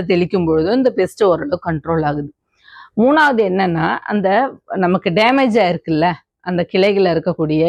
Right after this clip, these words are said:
இலைகளா இருக்கட்டும், அந்த கிளைகள், அப்புறம் அந்த பட்டை, இ-, அந்த வேர் பகுதியில இருக்கக்கூடிய அந்த, அஹ், காஞ்சு போனது, இது எல்லாத்தையும் நீங்க என்ன பண்ணணும், கழிச்சு விட்டுடணும். நல்லா கழிச்சு விட்டுட்டு,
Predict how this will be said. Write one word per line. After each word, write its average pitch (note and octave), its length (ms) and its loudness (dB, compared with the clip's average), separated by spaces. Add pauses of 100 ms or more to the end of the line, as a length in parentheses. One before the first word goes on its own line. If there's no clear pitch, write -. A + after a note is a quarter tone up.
இலைகளா E3+ 460 2
இருக்கட்டும், D#3 420 -2
அந்த E3 140 -4
கிளைகள், F3 500 -2 (400)
அப்புறம் G3+ 360 0
அந்த G3 200 0 (160)
பட்டை, F#3+ 480 0 (500)
இ-, F#3 200 2
அந்த F3 260 0
வேர் G#3 280 2
பகுதியில D#3+ 480 0
இருக்கக்கூடிய D3+ 540 -2 (120)
அந்த, G#3 220 0 (600)
அஹ், D#3+ 200 -4 (260)
காஞ்சு G3 360 0
போனது, D#3 360 -2
இது D#3+ 160 -2
எல்லாத்தையும் F#3 500 0
நீங்க G3 140 -2
என்ன F3+ 180 -2
பண்ணணும், F#3 380 -4
கழிச்சு A3 400 0
விட்டுடணும். D3 460 -4
நல்லா F3+ 280 0
கழிச்சு G3 420 -2
விட்டுட்டு, F#3 500 0